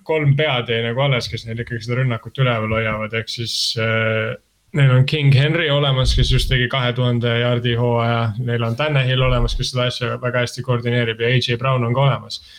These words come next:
Ja see minule just meeldis nende puhul see, et see osa, mis neil eelmine aasta tegelikult nõrgaks jäi, mis tegelikult üle-eelmine aasta oli neil väga okei, oli kaitseosa, et nad on seda tugevdanud ja tugevdanud nagu väga-väga hästi.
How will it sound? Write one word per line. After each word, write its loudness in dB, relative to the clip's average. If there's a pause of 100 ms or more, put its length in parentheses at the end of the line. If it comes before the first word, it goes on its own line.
(400)
Ja -2 (720)
see 0
minule 4
just 2
meeldis 2
nende 4
puhul 0
see, 0
et -8
see -2
osa, 4
mis -2
neil 2
eelmine 4
aasta -2
tegelikult 0
nõrgaks -2
jäi, -2
mis -6
tegelikult -2
üle-eelmine -2
aasta -8
oli -4
neil -6
väga -2 (400)
okei, -4 (240)
oli -8
kaitseosa, 2 (160)
et -8
nad -2
on 0
seda 0
tugevdanud 0
ja -2
tugevdanud -2
nagu -6
väga-väga 0
hästi. -4